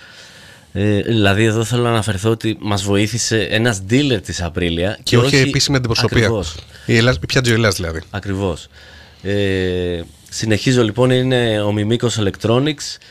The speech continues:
Speaker 1: είναι Easy Up, είναι φυσικά ο Περιστεράς, ε, σε συνεργασία με την Dunlop, είναι η Rise, είναι η εταιρεία Καπριτσιόζα, η C F C φυσικά που μου έφτιαξε τα πανέμορφα fairing από ανθρακονήματα,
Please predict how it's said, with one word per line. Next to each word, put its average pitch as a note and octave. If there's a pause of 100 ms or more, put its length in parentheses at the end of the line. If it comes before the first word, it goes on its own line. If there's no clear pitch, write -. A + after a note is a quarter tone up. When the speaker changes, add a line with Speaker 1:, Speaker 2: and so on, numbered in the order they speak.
(120)
Speaker 1:
είναι A#2+
Easy A2
Up, C3
είναι A#2+
φυσικά G#2
ο G2+
Περιστεράς, G2 (440)
ε, F#2
σε -
συνεργασία G2
με G2+
την E2+
Dunlop, B2
είναι B2+
η G#2+
Rise, B2+ (460)
είναι A#2+
η A#2
εταιρεία A2
Καπριτσιόζα, A#2+ (720)
η - (100)
C -
F C3 (140)
C C3
φυσικά G#2
που A#2+ (760)
μου G2
έφτιαξε G2+
τα F#2
πανέμορφα F#2+
fairing G2
από F2
ανθρακονήματα, F2+